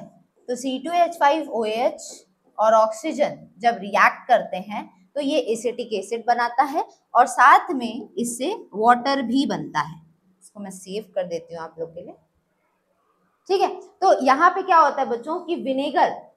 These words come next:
जैसे आप सिरका बोलते हैं, ये विनेगर इसी process से, इसी fermentation से बनता है।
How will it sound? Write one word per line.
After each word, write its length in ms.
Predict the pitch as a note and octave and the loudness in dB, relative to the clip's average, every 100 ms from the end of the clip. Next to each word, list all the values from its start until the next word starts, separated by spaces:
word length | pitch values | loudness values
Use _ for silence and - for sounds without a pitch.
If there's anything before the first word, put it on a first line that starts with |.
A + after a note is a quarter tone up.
| _ _ | _ _
जैसे 280 | F#3+ A#3 A#3 | -2 0 4
आप 140 | B3 B3+ | 4 4
सिरका 460 | - C4+ C4 D#4 D4 | -2 -6 6 10 10
बोलते 360 | A#3 F3 - | 8 -2 -6
हैं, 220 | F3+ D#3+ - _ _ | -8 -8 -20 _ _
ये 200 | A#3 G4+ | -2 0
विनेगर 520 | F#4+ E4 D4+ D#4+ A4 - - | 0 -2 2 4 4 2 -6
इसी 260 | C#4+ F#4 G#4 | -2 2 2
process 540 | - C4+ C4+ C#4 C4+ | 4 4 4 -2 -2
से, 100 | E4+ | -6
इसी 340 | E4+ C4+ E4+ G4 | -2 0 2 4
fermentation 680 | F#4+ C#4+ C4+ B3 A3 A3+ | 2 2 -2 -2 -4 -6
से 140 | A3 D4 | -8 -6
बनता 320 | G3 D#3 D3+ | -6 -4 -6
है। 100 | D#3 | -6